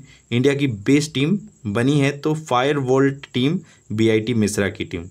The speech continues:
ग्यारह जनवरी से प्रश्न है फ्रेंड्स, ग्यारह जनवरी दो हज़ार इक्कीस को झारखंड के किस स्वतंत्रता सेनानी का एक सौ तीनवीं, एक सौ तीनवाँ जयंती है? तो भैयाराम मुंडा का। इनके द्वारा फ्रेंड्स लिखी गई महात्मा गांधी की जीवनी को जो आकाशवाणी में प्रस-,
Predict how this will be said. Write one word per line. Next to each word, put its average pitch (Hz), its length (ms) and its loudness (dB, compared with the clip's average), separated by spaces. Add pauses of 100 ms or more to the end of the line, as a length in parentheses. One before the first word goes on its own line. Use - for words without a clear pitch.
(380)
ग्यारह 135 300 0
जनवरी 160 320 2
से 156 140 0
प्रश्न 143 320 0
है 143 60 2
फ्रेंड्स, 143 360 0
ग्यारह 120 280 0
जनवरी 123 300 2
दो 120 120 0
हज़ार 120 180 2
इक्कीस 120 340 -2
को 127 320 -4 (460)
झारखंड 117 300 -2
के 123 100 2
किस 165 260 0
स्वतंत्रता 131 540 0
सेनानी 117 400 0
का 123 140 -2
एक 113 240 -4
सौ 135 140 0
तीनवीं, 151 580 0
एक 113 100 -2
सौ 135 100 0
तीनवाँ 139 360 2
जयंती 123 360 2
है? 143 260 -2 (380)
तो 170 160 4
भैयाराम 127 680 0 (140)
मुंडा 98 380 2
का। 85 280 -10 (360)
इनके 151 300 2
द्वारा 151 320 2
फ्रेंड्स 156 380 -2
लिखी 120 300 0
गई 139 180 2
महात्मा 113 500 -2
गांधी 120 360 -2
की 120 140 -6
जीवनी 110 360 0
को - 280 -6
जो 107 160 0
आकाशवाणी 107 560 -2
में 117 160 -2
प्रस-, 104 220 -2